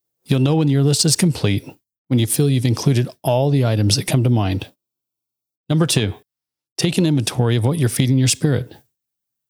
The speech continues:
because what you feed your spirit is what feeds your flesh. Your body will follow your spirit. Number three, now that you've identified the spots, let's get rid of them or cast them off.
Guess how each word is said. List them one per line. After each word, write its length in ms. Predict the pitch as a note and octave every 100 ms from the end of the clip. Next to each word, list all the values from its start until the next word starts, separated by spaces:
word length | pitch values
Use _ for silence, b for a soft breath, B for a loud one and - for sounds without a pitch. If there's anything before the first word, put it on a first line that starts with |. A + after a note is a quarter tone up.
| _
because 380 | A#2+ D3 A#2+ -
what 100 | E3
you 140 | C#3+
feed 240 | B2 C3+ C3+
your 100 | D#3
spirit 460 | - A2 G#2 B2+ _ _ _ -
is 160 | C3+ -
what 180 | C3+ A#2+
feeds 300 | - A#2 A#2
your 100 | A#2
flesh. 540 | - G2 - - - _ _ _ _ _ _ _
Your 160 | - B2+
body 520 | G#2+ C3 C3+ A2 A#2 -
will 100 | B2
follow 260 | - A2+ A2+
your 160 | A2+
spirit. 480 | - - C#3 - - _ _ _ _ _ _ _ _ _ _
Number 160 | D3 D#3+
three, 300 | - A2+ G2 - _ _ _ _ _ _ _ _ -
now 80 | F3+
that 60 |
you've 120 | E3+
identified 500 | D3 C#3 D#3 - C3+
the 80 | B2
spots, 680 | - - B2+ D3+ - - _ _ _ _ _ -
let's 140 | A#2+
get 160 | - C3+
rid 140 | B2+
of 80 | C3+
them 180 | A2+ G2+
or 60 |
cast 340 | - C3 B2 -
them 140 | A#2+
off. 340 | A#2+ G#2 -